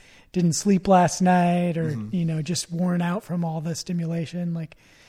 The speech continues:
Speaker 1: having a place that people can go,
Speaker 2: That would
Speaker 1: you
Speaker 2: be
Speaker 1: know,
Speaker 2: really
Speaker 1: immerse
Speaker 2: cool.
Speaker 1: themselves. It's such a refreshing
Speaker 2: Yeah.
Speaker 1: thing to do, you know?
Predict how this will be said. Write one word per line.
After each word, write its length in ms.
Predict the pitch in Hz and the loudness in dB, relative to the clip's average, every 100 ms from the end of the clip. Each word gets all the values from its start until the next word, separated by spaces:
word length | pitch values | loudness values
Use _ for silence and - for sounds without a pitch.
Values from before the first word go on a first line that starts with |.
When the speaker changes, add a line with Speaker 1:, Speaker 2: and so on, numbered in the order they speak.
| _ _ | _ _
Speaker 1:
having 260 | 180 165 | -8 -4
a 80 | 160 | -6
place 360 | - 170 160 - | -6 -6 -4 -6
that 120 | 185 | -10
people 280 | - 160 165 | -8 -8 -8
can 200 | - 156 | -8 -6
go, 460 | 151 156 151 151 131 _ _ _ _ _ _ _ - | -4 -4 -6 -8 -10 _ _ _ _ _ _ _ -12
Speaker 2:
That 120 | - | -6
would 120 | 165 | -4
Speaker 1:
you 80 | 147 | -4
Speaker 2:
be 40 | 131 | -4
Speaker 1:
know, 60 | |
Speaker 2:
really 160 | 135 135 | -2 0
Speaker 1:
immerse 300 | 180 180 147 | 4 4 4
Speaker 2:
cool. 80 | 127 | 2
Speaker 1:
themselves. 920 | 165 117 175 165 156 151 131 - - | 0 0 2 2 2 -2 -4 -8 -10
It's 200 | 214 - | -14 -12
such 260 | - 170 - | -10 -10 -8
a 60 | 156 | -8
refreshing 540 | 156 - 160 131 165 | -8 -8 -8 -8 -8
Speaker 2:
Yeah. 200 | 123 120 | -8 -8
Speaker 1:
thing 180 | 165 165 | -8 -8
to 100 | 170 | -8
do, 100 | 170 | -8
you 320 | 170 170 175 | -8 -10 -10
know? 160 | 175 | -10